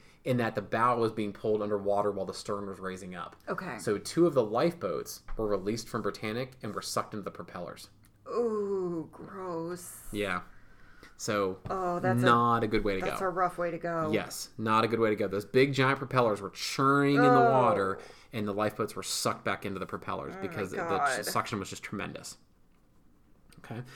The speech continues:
Speaker 1: so there you lost your thirty of a thousand sixty-six people.
Speaker 2: Ugh.
Speaker 1: Um, yeah. Okay, uh, Britannic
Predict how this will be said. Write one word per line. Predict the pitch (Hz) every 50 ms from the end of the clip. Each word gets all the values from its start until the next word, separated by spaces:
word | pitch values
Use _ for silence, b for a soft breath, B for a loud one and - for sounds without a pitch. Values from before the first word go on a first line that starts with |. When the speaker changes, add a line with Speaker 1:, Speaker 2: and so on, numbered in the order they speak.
| B B B B
Speaker 1:
so | - - 120
there | 113 113 117 120 123
you | 127 127 117
lost | 113 110 107 - -
your | 104
thirty | - - - 127 127 131 131 127 131
of | - 110
a | 107
thousand | - - 107 101 104 104 - 110 104
sixty-six | - - 107 101 - 104 98 - - 95 -
people. | - - 104 95 - 76 62 - - - - -
Speaker 2:
Ugh. | 196 190 175 -
Speaker 1:
Um, | 107 104 98 90 82 80 80 - - - - - - - - - - -
yeah. | - 127 - - - - - - _ _ b b b b b b b b b
Okay, | - 104 - 107 98 104 - - -
uh, | 127 113 107
Britannic | - 120 113 - 151 180 214 214